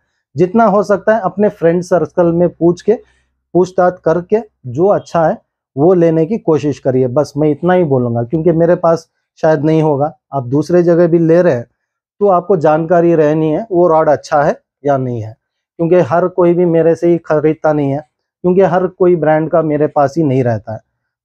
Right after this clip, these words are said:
तो ये सब बहुत सारे हैं, बहुत सारे हैं, तो सोच समझ के लेना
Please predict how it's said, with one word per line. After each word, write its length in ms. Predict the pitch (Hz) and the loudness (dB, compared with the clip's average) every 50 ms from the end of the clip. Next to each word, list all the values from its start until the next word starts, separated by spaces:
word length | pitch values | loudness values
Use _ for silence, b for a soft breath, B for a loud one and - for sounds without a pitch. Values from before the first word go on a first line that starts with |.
| _ - | _ 0
तो 60 | 185 | 0
ये 220 | 180 185 208 208 190 | 2 4 2 2 2
सब 280 | 196 233 220 180 143 | 0 -2 -2 -2 0
बहुत 320 | 131 143 143 160 180 175 - | -2 0 0 0 0 0 0
सारे 240 | 170 160 156 156 | 0 0 0 0
हैं, 240 | 156 143 147 175 196 _ _ - | -2 -2 -4 -8 -14 _ _ -4
बहुत 280 | 127 139 147 147 143 - | -2 0 0 0 -2 -2
सारे 180 | 131 120 117 120 | -4 -4 -4 -6
हैं, 80 | 120 | -6
तो 160 | 120 - 180 | -4 -4 -4
सोच 340 | 175 - - 175 180 175 180 - | -4 -2 -2 0 0 0 0 -2
समझ 300 | 175 165 170 170 165 - | -2 0 0 0 -2 0
के 120 | - 175 | 0 0
लेना 360 | 165 160 165 160 170 208 254 | 2 2 2 2 0 -2 -4